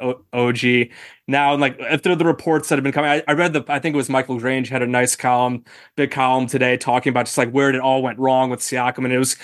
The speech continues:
clearly, it was heading towards a divorce. It was gonna happen at some time. We got the report last night about this,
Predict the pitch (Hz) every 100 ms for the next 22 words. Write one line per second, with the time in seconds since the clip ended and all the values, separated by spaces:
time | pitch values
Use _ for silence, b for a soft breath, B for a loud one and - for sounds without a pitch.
0 | B B - 240 220 220 175 165 151 -
1 | 175 165 143 151 147 135 - - b b
2 | b - 147 143 135 151 147 - 139 -
3 | 156 143 143 147 135 - 135 143 135 123
4 | 139 - 131 - 135 131 131 - 135 127
5 | 127 123 123